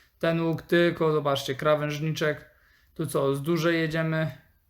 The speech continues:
i zobaczcie, sam krawężniczek, też tak można pojechać.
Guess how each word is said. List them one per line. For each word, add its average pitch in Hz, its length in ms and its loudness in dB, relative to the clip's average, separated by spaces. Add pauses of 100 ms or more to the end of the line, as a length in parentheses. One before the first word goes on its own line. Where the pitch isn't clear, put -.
(180)
i 156 140 -6
zobaczcie, 135 540 -2
sam 156 280 0
krawężniczek, 143 800 0
też 160 200 -2
tak 147 180 -4
można 147 300 -4
pojechać. 143 580 -2